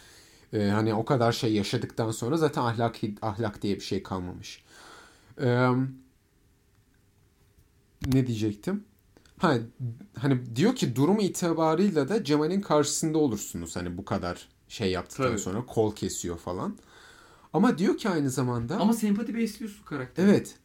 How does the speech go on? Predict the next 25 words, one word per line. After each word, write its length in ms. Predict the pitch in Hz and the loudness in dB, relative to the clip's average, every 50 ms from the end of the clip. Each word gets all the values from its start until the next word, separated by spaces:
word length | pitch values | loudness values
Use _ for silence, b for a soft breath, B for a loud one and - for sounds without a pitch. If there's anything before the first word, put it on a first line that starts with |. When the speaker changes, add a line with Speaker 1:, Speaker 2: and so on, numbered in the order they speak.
| _ - | _ -2
Speaker 1:
evet 300 | 151 180 240 220 - 143 | 0 0 0 0 0 0
abi, 180 | 127 117 117 | 0 4 4
Speaker 2:
Hıyar 160 | 233 247 - - | 6 6 6 6
Speaker 1:
o 40 | |
çok 60 | - 226 | 6 4
Speaker 2:
aslında 240 | 220 - 233 233 - | 2 2 4 4 4
Speaker 1:
garip. 140 | - 226 - | 4 2 0
Speaker 2:
teki 80 | 247 240 | 0 -2
olmasına 380 | 233 226 294 - - 294 302 | 0 0 0 0 -2 -2 -2
rağmen 400 | 233 202 202 220 247 247 226 - | 0 0 0 -2 -2 -4 -6 -8
karaktere 440 | - 208 202 202 208 202 214 214 220 | -4 -2 0 0 0 -2 -2 -4 -2
sempati 400 | 202 214 214 202 214 214 - 208 | -2 -2 -2 -2 -4 -4 -2 0
besliyorsun. 540 | 208 190 - - - 190 156 - - 127 - | 0 0 0 2 0 0 0 0 -4 -4 0
Speaker 1:
O 100 | 156 147 | 0 0
çok 240 | 139 - 190 180 - | 0 0 -2 0 2
garip. 240 | 175 143 117 110 131 | 2 2 2 2 2
Yani 200 | 123 127 151 160 | 2 2 2 0
film 320 | - - - 170 185 208 | -2 -2 0 2 2 4
aslında 460 | 220 214 208 - - 214 220 240 220 | 2 0 0 -2 -2 -4 -2 -2 -2
bir 160 | 220 - - 139 | -2 0 0 0
ahlakçılık 600 | 131 139 156 160 160 - - - 196 208 208 175 | 2 2 0 -2 -2 -4 -4 -4 -4 -2 2 0
yapıyormuş 500 | 156 160 - 190 190 196 170 - - - | 0 0 2 2 2 2 2 0 -4 -4
gibi 160 | 127 107 98 | -2 -2 0
gözüküyor. 380 | 95 92 90 - - 101 98 - | -2 -2 -4 -8 -8 -8 -6 -4
Çünkü 300 | - 123 123 - 151 - | -2 -2 0 2 0 0